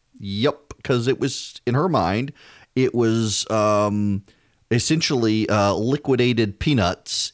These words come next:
and then butter. That would be peanut butter. Uh, she completely unfamiliar with the idea of peanut butter. That, and I just, to this day, it cracks me up every time I think about biting into that sandwich. It, it kinda makes me wanna gag. Oh, it did not taste good. Having butter and peanut butter together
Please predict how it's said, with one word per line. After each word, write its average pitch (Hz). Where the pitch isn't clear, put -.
and 107
then 104
butter. 92
That 98
would 104
be 107
peanut 104
butter. 78
Uh, 101
she 117
completely 175
unfamiliar 135
with 92
the 113
idea 104
of 95
peanut 98
butter. 87
That, 110
and 113
I 127
just, 131
to 165
this 160
day, 135
it 98
cracks 113
me 131
up 120
every 120
time 113
I 107
think 107
about 95
biting 110
into 104
that 90
sandwich. 101
It, 107
it 117
kinda 131
makes 120
me 127
wanna 113
gag. 110
Oh, 120
it 147
did 156
not 175
taste 156
good. 110
Having 123
butter 143
and 135
peanut 123
butter 101
together 92